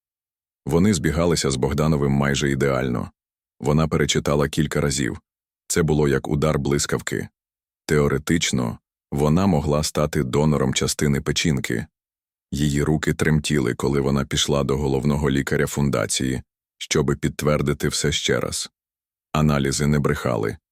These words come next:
І хоча ризики для донора великі, збіг був надто рідкісним, щоб просто проігнорувати його.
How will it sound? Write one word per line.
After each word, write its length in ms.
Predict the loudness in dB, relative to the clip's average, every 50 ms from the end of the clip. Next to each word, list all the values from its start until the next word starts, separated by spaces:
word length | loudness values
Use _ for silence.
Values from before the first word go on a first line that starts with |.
| _ _ _ _ _ _ _ -2
І 100 | -2 -2
хоча 320 | 0 -2 -2 0 0 0
ризики 380 | 0 0 0 0 -2 -2 -2 -2
для 160 | 0 0 0
донора 420 | 0 0 0 0 0 0 0 -2
великі, 540 | 0 0 0 0 0 0 -2 -2 -6 -6 -6 -8 _ _ _ _ _ _ _ -6 -4
збіг 340 | -4 -2 0 0 0 0
був 220 | 0 -2 -2 0 0
надто 340 | 0 0 0 -2 -2 -2 0
рідкісним, 640 | 0 -2 -2 -2 -4 -6 -4 -2 -2 -2 -2 -4 -6 _ _ _ _ _
щоб 280 | -14 -6 -2 -2 -2 -2
просто 440 | -2 -2 -2 0 0 0 -2 -2 -2
проігнорувати 920 | -2 0 0 0 0 0 0 0 0 2 2 0 0 0 -2 -2 -4 -4 -2
його. 360 | -2 -2 -2 -4 -4 -4